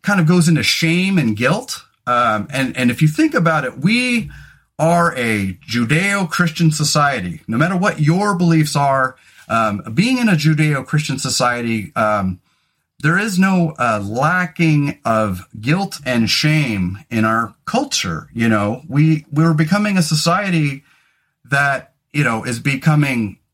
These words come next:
you know, we're, I think we're bettering ourselves as a culture, uh, in a lot of ways. Um,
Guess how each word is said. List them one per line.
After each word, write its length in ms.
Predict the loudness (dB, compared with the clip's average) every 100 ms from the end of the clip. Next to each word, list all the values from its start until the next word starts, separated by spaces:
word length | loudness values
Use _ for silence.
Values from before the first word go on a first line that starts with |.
| 0
you 100 | 0
know, 200 | 0 -4 -6 -6
we're, 360 | -4 2 2 2 -4 -4 -2
I 120 | 0
think 240 | 0 0 2
we're 200 | 0 -2 -10 _
bettering 640 | -4 0 0 0 -2 -4 -6 -4
ourselves 420 | -2 0 0 0 2
as 100 | 0
a 40 |
culture, 580 | 0 -2 0 0 0 -2
uh, 100 | -6 -4
in 100 | -2
a 60 | 2
lot 220 | 2 2
of 80 | 2
ways. 400 | 2 2 0 0
Um, 360 | 0 0 -4